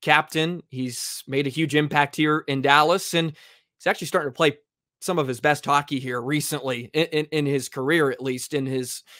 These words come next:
early thirties. And I think others are, "Man, hey, that, that's gonna be nice to get him off the books,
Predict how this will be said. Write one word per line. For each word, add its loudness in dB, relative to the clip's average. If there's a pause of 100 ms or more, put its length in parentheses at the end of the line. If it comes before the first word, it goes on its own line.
(240)
early 2
thirties. 0
And -2
I -20
think -4
others 4
are, 4
"Man, 2
hey, 4
that, 0 (360)
that's -16
gonna -4
be -4
nice -2
to -10
get 2
him 2
off 2
the -2
books, 0